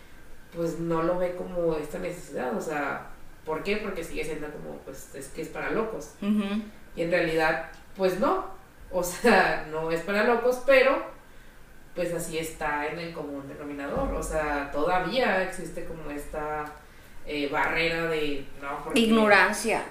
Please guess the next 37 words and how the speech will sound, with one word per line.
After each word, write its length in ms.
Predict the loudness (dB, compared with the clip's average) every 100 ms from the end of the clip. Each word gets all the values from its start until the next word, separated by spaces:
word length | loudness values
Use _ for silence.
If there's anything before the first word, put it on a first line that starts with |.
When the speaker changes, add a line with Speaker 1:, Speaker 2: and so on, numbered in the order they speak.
| -10
Speaker 1:
¿por 100 | -12
qué 120 | -10 -6
no? 240 | -6 -6 -10 -14 -16 -14 -12
Eh, 260 | -4 0 2
la 80 | 0
otra 180 | 0 0
vez 140 | 2 2
estaba 600 | 2 2 2 4 4 0
en, 460 | -4 -4 -6 -10 -14 -14 -8 -6 -8 -14 -18 -20 -2
ah, 120 | 2 4
no, 300 | 4 2 0
este, 340 | -4 -4 -6
cuando 180 | -6 -6
estaba 180 | -6 -2
trabajando 400 | -2 -2 -2 -4
en 100 | 0
Juárez, 340 | 2 2 0 -6 -14 -18 -18 -12
también 380 | -8 -6 -6 -6
una 160 | -4
señora 540 | -4 -2 -2 0 -2 -2
iba 200 | -2 0
al 100 | 2
Zumba 340 | 2 2 2
ahí 240 | 2 2 2
en, 300 | 2 -2 -4
en 160 | -6 -6
el 100 | -6
centro 220 | -6 -6
comunitario, 500 | -4 -4 0 0 0 -4 -10 -8
Speaker 2:
Ajá. 300 | -6 -6 -8 -4
Speaker 1:
y 140 | 0
luego 640 | 4 4 6 8 8 6 2
me 60 |
dice, 720 | -2 -2 -4 -4 -2 -2 -4 -8 -12 -14 -14 -14 -10 -4
"Ay, 120 | 2
no, 240 | 4 4
pero", 680 | 6 6 6 8 6 4